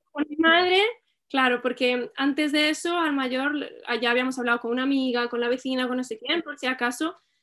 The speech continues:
para poder dejarlo. Pero ya en ese momento estaba como, "Bueno, ya está mi madre, ya esto está". Pero el parto llegó a, o sea, el embarazo llegó a la semana cuarenta y el niño no nacía. Cuarenta más cinco,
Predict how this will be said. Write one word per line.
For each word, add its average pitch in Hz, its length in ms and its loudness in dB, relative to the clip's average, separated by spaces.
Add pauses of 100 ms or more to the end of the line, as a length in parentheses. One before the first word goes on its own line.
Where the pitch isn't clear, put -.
(260)
para 254 240 0
poder 240 220 -2
dejarlo. 262 580 0 (640)
Pero 262 160 0
ya 320 380 6
en 302 100 0
ese 302 140 -2
momento 302 280 -2
estaba 269 240 -4
como, 254 200 -6
"Bueno, 233 200 -4
ya 226 100 -2
está 285 180 -6
mi 285 100 0
madre, 262 360 -2
ya 240 240 -2
esto 254 220 -6
está". 226 580 -8 (1040)
Pero 277 180 2
el 285 120 0
parto 320 300 2
llegó 320 200 0
a, 262 120 -2
o 262 60 -6
sea, 247 140 -4
el 240 120 -2
embarazo 262 300 -2
llegó 262 140 -2
a 240 40 -2
la 247 60 -4
semana 233 300 -6
cuarenta 403 420 -2 (960)
y 247 380 -2
el 226 140 -2
niño 214 180 -4
no 208 100 -6
nacía. 320 360 -4 (1040)
Cuarenta 240 420 -4
más 226 240 -6
cinco, 392 600 2